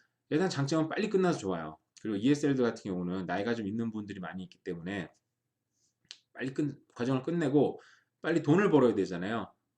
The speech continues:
그런 부분에서는 좋기도 하고요. 근데 그냥 좀 나이가 좀 젊은 사람들 같은 경우는 이제 방학이 없어서 많이 힘들어하고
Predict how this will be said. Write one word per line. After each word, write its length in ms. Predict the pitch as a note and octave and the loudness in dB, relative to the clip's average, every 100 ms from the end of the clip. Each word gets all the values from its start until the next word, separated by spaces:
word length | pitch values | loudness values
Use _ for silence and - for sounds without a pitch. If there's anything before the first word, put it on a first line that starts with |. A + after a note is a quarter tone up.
| G#2 | -6
그런 300 | - D3 F3 | 2 4 4
부분에서는 560 | F3 E3 D#3 D3 C3+ B2 | 2 2 2 2 0 -4
좋기도 380 | G2+ - A#2 B2+ | -8 -8 -2 -2
하고요. 360 | G2+ G2+ B2+ | -2 -2 -4
근데 300 | A2+ A#2 - - _ _ _ | -2 -2 -2 -8 _ _ _
그냥 160 | C#3 | -6
좀 160 | C#3 E3+ | -2 0
나이가 340 | B2 C#3+ D#3 D3 | 2 2 2 2
좀 140 | D3 | 0
젊은 340 | B2+ B2 E3 D#3+ | 2 2 2 2
사람들 300 | D#3+ D3+ C#3+ | 2 2 0
같은 140 | B2+ - A#2+ | -2 -4 -6
경우는 360 | A#2 C3 A2+ | -4 -4 -4
이제 80 | G2 - | -8 -6
방학이 320 | B2 E3+ E3+ | -4 0 2
없어서 460 | G#2 - B2 A#2 | 0 0 -2 -2
많이 220 | A2 G2 G#2+ | -2 -4 -6
힘들어하고 720 | E3+ F#3 D3+ G#2+ B2+ A2 | -2 0 0 0 -2 -4